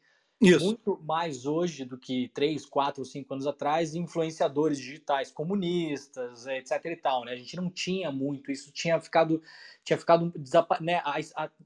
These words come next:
Speaker 2: a, a centro-esquerda tinha tomado conta de todo o campo da esquerda, praticamente, né? E
Speaker 1: Isso.
Speaker 2: hoje a gente já vê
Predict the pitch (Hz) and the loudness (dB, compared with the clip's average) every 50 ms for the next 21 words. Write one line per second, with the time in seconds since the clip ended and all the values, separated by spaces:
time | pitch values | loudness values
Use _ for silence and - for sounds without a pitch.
0 | _ _ - 139 139 135 131 127 117 110 113 - - 131 123 117 117 113 113 - | _ _ -4 -4 -2 -2 -2 -4 -4 -6 -8 -8 -8 -8 -8 -8 -8 -10 -12 -14
1 | - - - 208 220 233 220 269 214 - - - - 190 185 196 185 185 185 - | -14 -4 0 0 2 2 2 -2 -2 -2 -4 -2 0 2 2 2 2 0 -2 -4
2 | 185 185 185 170 165 170 175 170 - - 180 190 185 185 160 156 - - 190 196 | -6 -4 -4 -2 -2 -2 -2 -4 -4 -6 -6 -4 -4 -4 -6 -6 -2 2 4 4
3 | 208 185 180 175 - - 180 175 180 175 - - 151 156 147 147 - - - 139 | 4 4 0 -6 -8 -6 -6 -6 -6 -8 -12 -10 -10 -10 -10 -10 -12 -8 -4 -2
4 | 135 127 110 117 107 - 120 - - - 147 135 127 120 110 110 107 - - 113 | -2 -2 -2 -6 -14 -14 -16 -18 -14 -12 -10 -8 -8 -8 -8 -10 -12 -14 -14 -10
5 | 120 131 135 123 151 170 175 165 139 135 139 135 - - - - 143 160 147 131 | -8 -8 -6 -4 -2 0 2 2 0 -2 -6 -10 -12 -14 -12 -4 -2 -2 -2 0
6 | 131 143 151 156 156 | 0 -2 -2 -2 -2